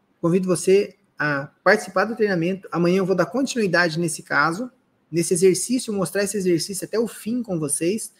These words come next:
E as matrículas vão ficar abertas pra essa turma com desconto até o dia trinta de dezembro, até o dia trinta de novembro, tá? Dia primeiro, um, dois e três vai começar. Quem se matricular até segunda-feira, tá?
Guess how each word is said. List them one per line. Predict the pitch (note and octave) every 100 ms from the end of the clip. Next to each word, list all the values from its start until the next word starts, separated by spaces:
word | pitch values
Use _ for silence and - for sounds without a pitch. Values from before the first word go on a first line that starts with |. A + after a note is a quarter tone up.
| _ _ -
E | E3
as | D#3+
matrículas | F3+ - B3+ B3+ A3
vão | G#3
ficar | G3+ G#3
abertas | F3 F3+ F3
pra | -
essa | A3+ B3+
turma | - G3+ F#3+ F#3
com | C4
desconto | C4+ A#3 - G3 A3+ F#3+
até | F#3+
o | G#3+
dia | G#3+
trinta | G#3+ A3+ C4 C4+
de | G#3+
dezembro, | A3+ B3+ F3+ F3+ -
até | -
o | G3
dia | G3
trinta | G3 G#3+ A#3+ G#3
de | G#3+
novembro, | D4+ F3 F3+ D#3 A#2+ A2 _ -
tá? | F3 A3+ - _ _ _ -
Dia | F3 A#3
primeiro, | B3+ A3 A3 C4+ - -
um, | C4 C#4
dois | F#3 F#3+ A3 A#3+ - -
e | F#3
três | - F3+ G3+
vai | G3
começar. | G3 A3+ A3+ - C#3 B2+ _ _ _ _ _
Quem | - D4+
se | C#4
matricular | B3 A3 A3+ A3 F#3 F3+ E3 - _ _ _ _ _ _ _ _ _ _ - _ -
até | F#3+ G#3+ - F#3+ F#3 F3+ - _ _ _
segunda-feira, | - G#3+ E3+ A#3+ C#4+ - D3 D3+ G#3 B3+ _ _ _
tá? | D3 F#3+ A#3